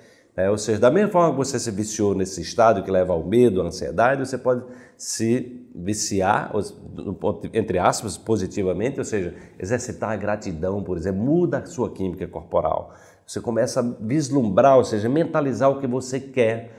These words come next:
E aí o cérebro não faz diferença entre o que você imagina e o que você vive, e aí você pode criar essa realidade, agradecer p-, por ela, como se já estivesse vivendo, treinamento, e repete, repete, repete,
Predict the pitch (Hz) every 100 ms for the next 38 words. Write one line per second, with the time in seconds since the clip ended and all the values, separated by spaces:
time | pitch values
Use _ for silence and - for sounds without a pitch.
0 | - _ - 98 123 160 - 175 185 190
1 | 127 120 98 139 170 151 139 123 113 104
2 | 104 107 101 95 92 92 95 95 90 87
3 | 101 80 85 87 85 80 180 202 101 -
4 | - - - 147 151 156 165 160 151 -
5 | 156 151 190 190 147 135 104 85 110 151
6 | 151 135 151 143 - 135 135 - - -
7 | - - _ 117 104 110 120 156 220 -
8 | - 131 127 117 90 156 190 - 131 127
9 | - 101 82 101 127 160 - 139 139 151
10 | 113 110 139 139 110 107 147 165 123 110
11 | 101 123 156 - 110 101 110 143 160